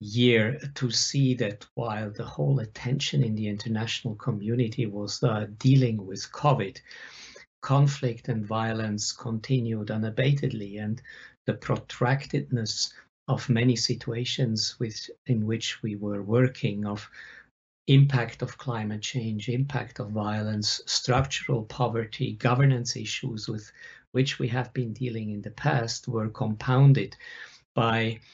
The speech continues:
uh, the health impact of covid, but also by the secondary impact, uh, of covid, meaning that economies have been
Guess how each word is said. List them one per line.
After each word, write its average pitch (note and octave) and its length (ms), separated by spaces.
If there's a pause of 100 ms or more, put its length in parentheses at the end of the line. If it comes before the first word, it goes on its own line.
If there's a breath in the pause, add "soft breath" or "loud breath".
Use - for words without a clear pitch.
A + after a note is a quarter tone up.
(380 loud breath)
uh, B2 220 (100)
the A#2 400
health C#3+ 560 (100)
impact C#3 680
of G#2 200
covid, A#2 560
but A2+ 140
also A#2 460
by G#2 200
the G#2+ 140
secondary G#2+ 800
impact, G#2+ 640
uh, G#2+ 320 (140)
of G#2+ 240
covid, A2+ 480
meaning A2+ 520 (640 loud breath)
that - 420 (160)
economies C3+ 720
have A2 320
been A2 320